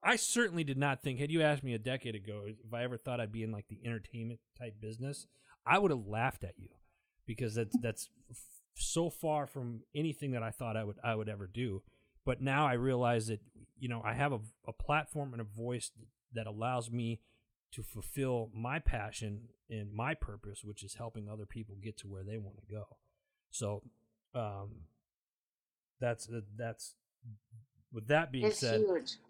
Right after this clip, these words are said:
Speaker 1: I wanna, I wanna transition here again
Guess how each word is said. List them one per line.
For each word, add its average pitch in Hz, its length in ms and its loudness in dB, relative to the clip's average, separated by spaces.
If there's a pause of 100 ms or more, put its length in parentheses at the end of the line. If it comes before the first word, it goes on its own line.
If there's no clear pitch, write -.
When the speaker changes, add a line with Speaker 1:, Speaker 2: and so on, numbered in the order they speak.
Speaker 1:
I 139 160 6
wanna, 156 300 6 (160)
I 127 80 0
wanna 143 240 6
transition 139 720 2
here 107 300 2
again 104 420 0